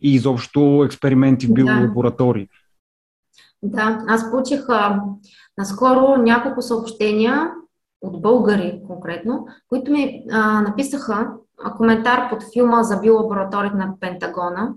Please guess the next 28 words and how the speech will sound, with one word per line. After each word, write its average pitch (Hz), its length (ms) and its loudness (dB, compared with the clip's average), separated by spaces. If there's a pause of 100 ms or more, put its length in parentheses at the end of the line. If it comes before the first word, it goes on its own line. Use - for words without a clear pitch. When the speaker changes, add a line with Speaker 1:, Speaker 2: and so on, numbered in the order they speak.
Speaker 2:
документалния 185 640 -8 (120)
филм, 269 160 -2 (240)
от 214 140 -2
две 226 200 2
осемнайста 196 520 -4
година. 160 280 -12 (380)
Те 220 100 2
ми 262 120 4
Speaker 1:
Да. 277 80 2
Speaker 2:
написаха, 247 720 -2 (360)
ако 226 580 0
го 202 120 -2
бяхме 226 420 0
гледали 208 600 -2
тогава, 202 520 0
когато 202 300 -4
си 208 80 -14
го 185 80 -10
излъчила 208 520 -2
този 185 240 -4 (120)
филм, 311 220 2 (360)
никога 254 480 4
нямаше 226 340 2
да - 100 -6
повярваме, 196 420 -2
че 196 180 -10
това 214 420 -2
е 190 120 -4